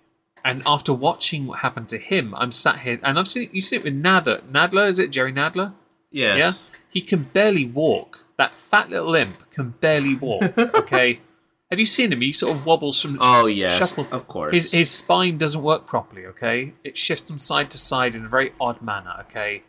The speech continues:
Speaker 1: And I'm, I'm, I'm sa-, I feel really bad for these idiots because they really do need to let go. 'Cause I know this is all their,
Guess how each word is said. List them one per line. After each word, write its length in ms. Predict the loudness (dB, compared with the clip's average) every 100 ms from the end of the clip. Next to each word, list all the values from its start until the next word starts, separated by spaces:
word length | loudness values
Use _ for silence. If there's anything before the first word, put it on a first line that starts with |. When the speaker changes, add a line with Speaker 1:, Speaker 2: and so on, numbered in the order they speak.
| _ _ _ _ _ _ _ -4
Speaker 1:
And 160 | -4
I'm, 200 | -2 -4 0
I'm, 200 | -2 0 -4 -2
I'm 120 | -2
sa-, 180 | 0 0
I 120 | 0
feel 200 | 0 -2
really 240 | -2 -6 -2
bad 280 | 2 2 0
for 80 | -4
these 200 | -4 -4
idiots 480 | -8 -12 -12 -8 -8
because 720 | -8 -2 0 2 0 -4 -6 -14 -20 -20 -20 _ _ -8
they 160 | -6
really 360 | 0 2 2 2
do 160 | 0
need 140 | 0 -2
to 120 | -4
let 220 | -6 -6
go. 360 | -2 0 -2 -8
'Cause 160 | -6 0
I 60 | 2
know 180 | 4
this 220 | 2 0 -4
is 100 | -2
all 120 | -2
their, 240 | -4 -6